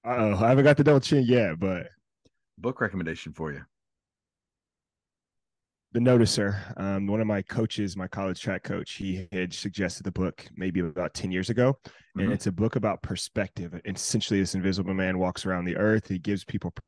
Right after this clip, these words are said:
Speaker 1: perspective. And ever since then, my whole mindset has shifted about the purpose of perspective and specifically when to give it to people.
Speaker 2: I like that.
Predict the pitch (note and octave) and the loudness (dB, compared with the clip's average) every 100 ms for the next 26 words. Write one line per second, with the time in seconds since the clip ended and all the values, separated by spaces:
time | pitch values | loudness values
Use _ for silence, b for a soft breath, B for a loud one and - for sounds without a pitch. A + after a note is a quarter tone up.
0 | - E2+ - G2+ F#2+ A#2 A#2+ A2 B B | -10 -10 -2 -2 2 4 2 2 B B
1 | - F#2 A2 A2+ G#2 A2 G2 - G#2 G2 | -10 -4 0 0 -2 -4 -6 -4 -2 -2
2 | F#2 F2 - G2 F#2+ F2 F#2 F#2 F#2+ F#2+ | -4 -8 -4 -2 -2 -2 -2 -4 -4 -4
3 | F2+ - F2+ - F#2+ - F2+ D#2+ F2 D#2+ | -4 -6 -8 -6 -8 -6 -6 -4 -4 -4
4 | _ - F#2 - _ - - G#2+ A#2+ - | _ -10 -10 -10 _ -10 -2 0 0 -2
5 | B2+ - C3 - B2 - C3 B2+ - _ | -2 0 0 2 0 0 -2 -2 -4 _
6 | _ b b _ F#2+ G2 G2+ - G#2 G2 | _ b b _ -6 -2 -2 0 2 2
7 | F2 E2+ F2 E2 F#2+ F2 G2 F2 E2 D2+ | 0 2 0 0 -4 -6 -6 -8 -6 -6
8 | - _ _ _ _ _ - F2 F2+ D#2 | -8 _ _ _ _ _ -6 -2 0 0
9 | D#2+ | -2